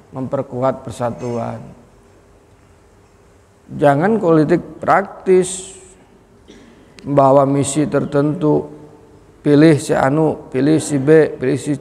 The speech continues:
C. Itu nggak boleh. Kita pakai aturannya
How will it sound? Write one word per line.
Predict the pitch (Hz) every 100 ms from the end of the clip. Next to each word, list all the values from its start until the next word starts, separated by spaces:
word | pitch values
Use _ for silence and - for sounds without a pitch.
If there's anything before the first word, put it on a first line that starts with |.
| -
C. | 165 147 - - - - - -
Itu | - - -
nggak | 147 131 113
boleh. | 117 135 131 123 - - - - - - - - - - - - - -
Kita | 120 110 170 165
pakai | 139 131 156
aturannya | 117 123 127 123 123 160